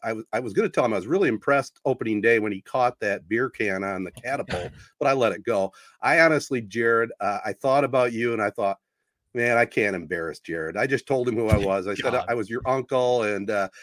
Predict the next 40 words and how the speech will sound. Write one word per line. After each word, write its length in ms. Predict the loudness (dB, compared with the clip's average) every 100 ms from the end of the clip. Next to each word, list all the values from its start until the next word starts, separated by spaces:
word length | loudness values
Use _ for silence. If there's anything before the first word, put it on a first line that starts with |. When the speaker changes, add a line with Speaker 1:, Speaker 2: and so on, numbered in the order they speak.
| -4
Speaker 1:
hey, 100 | 2
I 80 | 4
like 260 | 4 2 0
what 140 | -2
you 80 | -2
do." 380 | -2 -2 -2 -6 _ -6
And 340 | -4 -2 -4 -6
I 60 | 2
did 260 | 4 4
throw 200 | 4 4
a 20 | 4
little 240 | 2 0
line 280 | 2 2 2
in 100 | 0
there 180 | -2 -2
about, 360 | 0 0 -2 _ _ -4
"Hey, 220 | 0 2 2
might 180 | 2
have 120 | 0 0
to 60 |
get 140 | -4 -2
you 80 |
on 140 | 0 0
our 120 | 0
podcast 600 | 2 2 2 -2 -4 -4
that 140 | -8
we 120 | -6 -6
host 280 | -8 -10 -12 -10
sometime." 500 | -6 -6 -4 -6 -6 -10 -16
He 80 | -14
said 140 | -4 -4
Speaker 3:
Oh, 40 |
Speaker 1:
he'd 120 | -4 -6
do 80 |
Speaker 3:
God. 300 | -6 -6 -8
Speaker 1:
it. 380 | -14 _ _ -2
What's 160 | -2 0
wrong 240 | 2 2
with 100 | 2
that? 380 | 2 4 2 -2